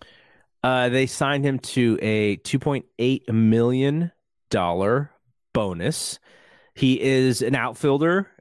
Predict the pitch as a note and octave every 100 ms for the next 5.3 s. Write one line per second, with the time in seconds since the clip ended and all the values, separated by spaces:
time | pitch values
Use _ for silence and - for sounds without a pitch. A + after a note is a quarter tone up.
0 | _ A2+ A2+ A2 A2 A2+ A#2 C3+ F#3 B2+
1 | F#2+ G#2 G2+ A#2 - C3 - - - B2
2 | B2 A#2 G#2 F#2+ G#2+ A2+ G2+ A2 A2 G2
3 | - G#2+ A2+ A2+ G#2 - _ A#2+ C3 D3+
4 | D3 C3 B2 A2+ G2+ A#2 C#3 - A#2 A2
5 | G2 F#2